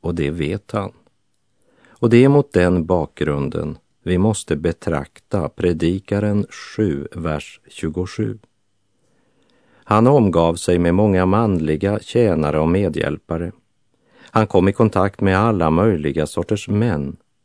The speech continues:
Men styrd av sin lust och ögonens begär, så sökte han bara efter en sorts kvinnor. Det var hans olycka. Och vi läser Predikaren sju,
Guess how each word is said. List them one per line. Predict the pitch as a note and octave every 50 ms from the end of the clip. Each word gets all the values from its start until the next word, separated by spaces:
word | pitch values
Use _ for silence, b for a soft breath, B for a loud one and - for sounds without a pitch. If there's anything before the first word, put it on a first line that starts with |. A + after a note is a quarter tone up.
| _ b b b b b b b b b b b
Men | b G2 G2 G2+ G2+ G2+ G2+ - -
styrd | - - - - - B2+ D#3+ C3+ G2 F2+ E2+
av | - - G2+ F#2 F2 E2
sin | - - - - F2 E2+ E2+
lust | E2+ D#2 E2+ F#2 B2+ D#3 G#2+ - - - - - - -
och | E2+ E2 D#2+ D#2 D2+ -
ögonens | - A2+ G#2+ F2+ D#2 D2 C#2+ D#2 D#2 E2 G2 G#2 G#2+ - -
begär, | - B2 A#2+ A2 C3 D3 A2+ E2 D#2 D#2+ - - _ _ _ _ _ _ _ b b b b b b b b
så | b - G#2+
sökte | F#2+ - - F#2+ E2+ - - E2+
han | E2 F2 F2 F2+
bara | E2 F2 D#2+ D#2+ F2 A2+ B2
efter | A2 F#2+ - - F#2 F2 E2+ - A#2
en | C#3 C#3 F2+ D#2 D2+ D2+ -
sorts | - - - - D#2 D2 - - - - - - _
kvinnor. | - - F#2 F2 E2 D#2 E2+ A2+ B2+ F#2 D2 - - _ _ _ _ _ _ _ -
Det | G#2+ C3 C3+
var | A2+ G2+ F2+ F2
hans | D#2+ D#2 C#2+ C#2+ D2+ - - - _ -
olycka. | - A2 G2 - D#2+ F2 F#2 F#2+ _ - - G#2 G2 G2 _ _ _ _ _ _ _ _ _ _ b b b b b b b b b b b b b b
Och | b b b G#2+ G2
vi | G#2+ A#2+
läser | A#2 G#2 F#2+ F#2 - - G2 F#2+
Predikaren | - G#2+ G#2+ F#2+ F2 E2 D#2+ - - E2+ F2+ F2+ F#2 F2+
sju, | - - - G#2+ A2 F#2+